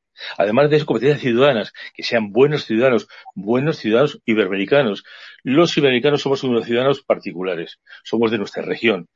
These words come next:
Además de eso, esa competencia, digamos, de habilidades básicas. Eso es lo que tenemos que trabajar fundamentalmente, y no inflar los currículum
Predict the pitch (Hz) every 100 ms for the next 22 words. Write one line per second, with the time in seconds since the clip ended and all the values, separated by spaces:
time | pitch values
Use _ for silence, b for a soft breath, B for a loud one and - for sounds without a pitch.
0 | B B - 95 123 143 143 135 147 -
1 | 113 120 110 113 107 110 104 113 113 101
2 | 82 95 92 85 82 - 85 90 - B
3 | B _ - 196 - 175 151 135 113 107
4 | 107 - 101 110 120 131 127 90 85 85
5 | 120 143 170 151 107 B B - 135 156
6 | 196 170 139 151 147 139 - - 101 98
7 | 175 170 104 107 135